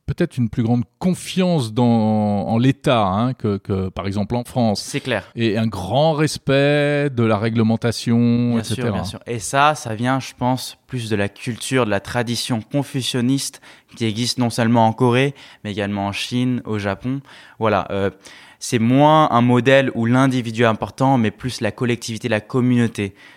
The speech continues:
Speaker 2: Donc si, euh, on peut faire améliorer, accélérer le progrès, euh, pour le bien commun,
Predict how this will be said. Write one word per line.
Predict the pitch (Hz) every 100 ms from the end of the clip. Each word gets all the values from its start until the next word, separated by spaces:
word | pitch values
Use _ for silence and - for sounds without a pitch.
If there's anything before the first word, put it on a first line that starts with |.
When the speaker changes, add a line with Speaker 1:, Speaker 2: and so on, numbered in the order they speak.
| _
Speaker 2:
Donc | 107 98
si, | - - 147 143 139 - - -
euh, | 104 101 95 95 95 92 - _ - _ _
on | 117 110
peut | - 123
faire | 135 120 -
améliorer, | 131 135 139 135 131 131
accélérer | 123 - 127 123 120
le | 120
progrès, | - - 113 117 123 - - - _
euh, | 101
pour | - 117
le | 107
bien | 98 123 117
commun, | - 139 127 127